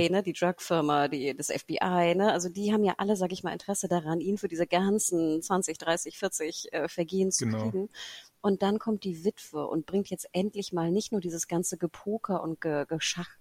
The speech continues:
Speaker 2: Geschacher um irgendwie Deals,
Speaker 1: Mhm.
Speaker 2: sondern die emotionale Seite.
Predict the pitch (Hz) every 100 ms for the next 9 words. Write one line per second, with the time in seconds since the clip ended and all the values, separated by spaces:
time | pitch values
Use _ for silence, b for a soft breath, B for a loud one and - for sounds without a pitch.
0 | - - 175 - 202 196 170 - 165 143
1 | 156 160 165 160 156 156 185 220 202 208
2 | - - - - _ 180 190 190 190 196
3 | 196 - 196 185 202 226 160 143 - -
4 | -